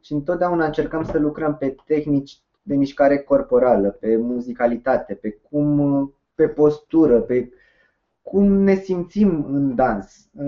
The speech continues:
Nu știu dacă sunteți de acord sau nu oamenii care vă uitați, ați observat că nu venim la curs, doar învățăm un,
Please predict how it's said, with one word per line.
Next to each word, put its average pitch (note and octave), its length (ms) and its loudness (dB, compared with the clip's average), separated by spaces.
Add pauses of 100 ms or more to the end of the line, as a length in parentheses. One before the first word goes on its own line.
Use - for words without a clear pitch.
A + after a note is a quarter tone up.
(520)
Nu F3+ 160 -2
știu G3+ 180 -2
dacă D#3+ 260 4
sunteți D3 320 0
de C#3+ 60 4
acord C#3+ 300 4
sau C3 160 0
nu C3+ 80 -2
oamenii C#3 280 0
care B2 220 0
vă A#2 100 -2
uitați, D3 300 0
ați E3+ 160 0
observat E3 440 0
că C#3+ 100 -6
nu E3+ 240 -2
venim E3 280 0
la D3 140 0
curs, D#3 260 -4
doar D3 180 4
învățăm C#3+ 460 -2
un, C3+ 240 -4